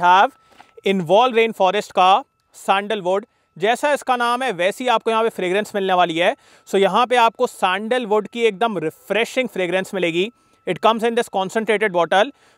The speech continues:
जो कि आपको आराम से तीन से चार महीने लास्ट करेगा। और इसके साथ आपको ये टैब मिलेगा। इस टैब में आपको ऐसे करके स्प्रे करना है, and once you spray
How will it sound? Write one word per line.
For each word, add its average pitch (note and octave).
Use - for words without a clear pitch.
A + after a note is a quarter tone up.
जो G#3
कि B3+
आपको A#3+
आराम A3
से B3+
तीन A3+
से A#3+
चार G#3+
महीने G#3+
लास्ट F3+
करेगा। F3+
और G3
इसके A#3+
साथ B3+
आपको A#3+
ये B3
टैब F#3
मिलेगा। F3+
इस -
टैब G#3
में G#3+
आपको F#3+
ऐसे A#3
करके B3+
स्प्रे A3+
करना A3+
है, C4
and G3
once G#3+
you B3+
spray A3